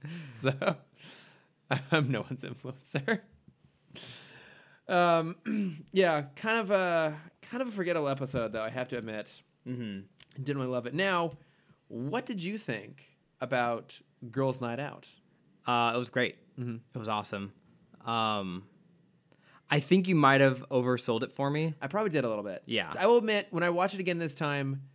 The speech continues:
Speaker 1: it could have been 'cause I watched it, like, nine o'clock last night when I was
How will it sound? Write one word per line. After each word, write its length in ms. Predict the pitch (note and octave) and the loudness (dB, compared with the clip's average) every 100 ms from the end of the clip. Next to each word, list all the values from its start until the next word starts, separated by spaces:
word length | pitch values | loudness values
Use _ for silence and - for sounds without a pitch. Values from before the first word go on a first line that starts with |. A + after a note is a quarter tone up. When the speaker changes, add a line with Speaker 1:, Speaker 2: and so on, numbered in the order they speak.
| _ _ _ | _ _ _
Speaker 1:
it 120 | E3 | -4
could 80 | D3+ | 0
have 80 | D#3+ | 0
been 100 | D3+ | 0
'cause 100 | D3 | 0
I 20 | |
watched 320 | C3+ C3 C3 C3+ | 0 0 -2 -4
it, 220 | A#2 - _ | -6 -8 _
like, 160 | B2+ C3 | -14 -6
nine 160 | A#2 | -6
o'clock 340 | A#2+ B2 G#2+ G#2+ | -4 -4 -6 -6
last 140 | G#2+ A2+ | -10 -10
night 140 | G#2 | -10
when 80 | G#2+ | -8
I 60 | |
was 180 | G#2 G#2 | -8 -10